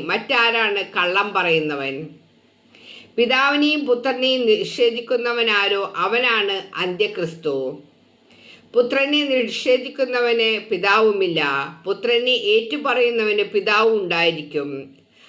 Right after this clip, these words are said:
ആരംഭം മുതൽ നിങ്ങൾ ശ്രവിച്ചത് നിങ്ങളിൽ നിലനിൽക്കട്ടെ. അത് നിങ്ങളിൽ നിലനിൽക്കുമെങ്കിൽ നിങ്ങളിൽ പു-, നിങ്ങൾ പുത്രനിലും പിതാവിനിലും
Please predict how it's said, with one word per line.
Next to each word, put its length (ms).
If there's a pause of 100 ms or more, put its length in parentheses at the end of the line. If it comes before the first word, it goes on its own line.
(140)
ആരംഭം 560
മുതൽ 200 (100)
നിങ്ങൾ 200 (100)
ശ്രവിച്ചത് 520 (160)
നിങ്ങളിൽ 400
നിലനിൽക്കട്ടെ. 680 (280)
അത് 120 (140)
നിങ്ങളിൽ 300 (520)
നിലനിൽക്കുമെങ്കിൽ 920 (440)
നിങ്ങളിൽ 440 (880)
പു-, 160 (160)
നിങ്ങൾ 220 (140)
പുത്രനിലും 720 (240)
പിതാവിനിലും 880